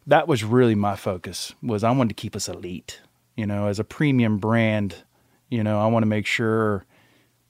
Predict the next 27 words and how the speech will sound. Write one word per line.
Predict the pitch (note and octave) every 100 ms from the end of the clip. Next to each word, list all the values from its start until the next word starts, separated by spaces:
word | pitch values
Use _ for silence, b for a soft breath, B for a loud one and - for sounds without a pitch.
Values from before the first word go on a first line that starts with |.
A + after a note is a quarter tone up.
| _ -
'cause | B2
at | G2+
the | A#2
end | A#2
of |
the | G2+ A2+
day, | A2 G#2 G2+ - _ _ _ _ _
and | B2+ A2
we've, | A2 -
we | - A#2+
found | - C3+ A#2
this | G#2+ -
out, | A2+ A2
there | B2+
were | D3
a | B2
couple | A2+ - B2 G#2+
contracts. | - B2 A#2+ A2+ A#2+ G#2+ G2 - - -
I | - _ _ - - - - - -
don't |
know | B2+
if | A#2+
you |
guys | A#2 A2+
remember | G#2 A2 A#2 A2
that, | G#2+ G#2 F#2+ -
um, | G#2 G2+ F#2+ F#2+ G2+